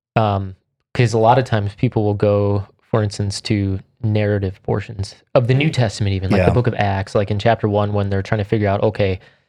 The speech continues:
Speaker 1: um, we're gonna figure out how to replace the, the dead disciple with the twelfth apostle. <laughs> And so they,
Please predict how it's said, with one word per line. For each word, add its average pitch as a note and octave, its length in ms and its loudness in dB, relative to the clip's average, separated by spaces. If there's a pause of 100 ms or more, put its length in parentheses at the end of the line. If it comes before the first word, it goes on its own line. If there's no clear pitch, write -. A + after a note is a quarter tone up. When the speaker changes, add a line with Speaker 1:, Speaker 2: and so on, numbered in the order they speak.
(280)
Speaker 1:
um, G2 400 -4 (920)
we're B2 80 2
gonna A2 120 0
figure A2 220 2
out G2+ 100 0
how G#2+ 140 2
to G#2+ 80 2
replace G2+ 480 -2
the, F#2 340 -2 (600)
the A2 100 0
dead G2+ 340 0
disciple A#2 680 -2
with G#2 160 -4
the G2 280 0
twelfth G#2 220 0
apostle. A#2 640 -2
<laughs> - 40 -20 (300)
And A#2+ 140 2
so C3 80 4
they, G#2+ 220 2